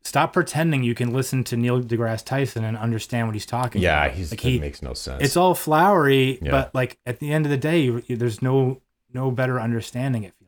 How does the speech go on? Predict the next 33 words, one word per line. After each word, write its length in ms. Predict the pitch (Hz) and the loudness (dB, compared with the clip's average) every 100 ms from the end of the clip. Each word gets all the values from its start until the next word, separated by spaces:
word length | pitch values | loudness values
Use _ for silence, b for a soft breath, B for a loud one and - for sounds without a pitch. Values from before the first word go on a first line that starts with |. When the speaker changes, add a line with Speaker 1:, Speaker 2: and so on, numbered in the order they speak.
| _ - | _ -2
Speaker 2:
Yeah, 260 | 85 71 - | 0 0 -2
he's, 320 | 107 180 - - | -2 -2 -2 0
he's 220 | 92 - | 0 0
smart 240 | 95 98 | 0 0
and 100 | 76 | 0
stuff, 240 | - 73 73 | -2 -2 0
but 120 | 80 | 0
it 80 | 80 | 2
doesn't, 260 | 101 92 - | 2 0 0
he, 80 | 104 | -2
nothing 340 | 101 123 139 | 2 0 2
he 80 | 120 | 0
says 480 | 95 95 85 73 - - _ _ | 0 2 2 0 -6 -12 _ _
increases 460 | - 90 92 78 78 | -6 -2 0 0 0
my 160 | 73 69 | -2 -2
understanding. 680 | 67 65 71 65 64 78 - - | -4 -6 -6 -6 -6 -8 -12 -6
Like, 120 | 82 | -4
he's, 260 | 90 80 - _ | -2 -4 -6 _
I 80 | - | -2
think 160 | - 73 | 0 -2
he's 160 | 71 | -4
talking 340 | - 71 69 65 | -4 -4 -2 -4
to 100 | 64 | -6
a 40 | |
different 320 | 65 69 - | -6 -6 -6
person. 400 | - 67 - 57 - | -6 -6 -6 -10 -8
He's 180 | 76 73 | -8 -8
talking 240 | - 69 | -6 -6
to 40 | 67 | -4
a 20 | |
different 220 | 67 69 | -8 -8
person 260 | 69 69 60 | -8 -8 -8
than, 140 | 69 | -10